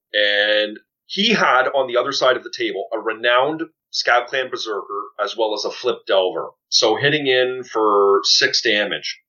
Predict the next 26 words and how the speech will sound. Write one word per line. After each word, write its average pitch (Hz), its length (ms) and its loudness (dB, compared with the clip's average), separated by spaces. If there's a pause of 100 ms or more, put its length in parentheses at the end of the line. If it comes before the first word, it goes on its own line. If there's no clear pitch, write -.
(100)
And 101 380 2 (500)
I 156 180 4
had 175 200 4
a 139 80 -6
decision 113 600 -4
where 107 300 0 (120)
it, 113 140 -6 (200)
I 156 80 4
don't 262 160 0
remember 135 480 -2
exactly 101 720 -4
where 123 240 0
he, 120 180 -8 (320)
I - 40 -16 (120)
think 185 240 -10
maybe 226 220 -4
he 170 160 0
was 127 220 2
at - 240 4 (260)
six - 460 2
life 117 280 2
or 98 120 -6
something 98 360 -6
like 92 260 -8
that. 92 200 2 (160)
And 107 320 0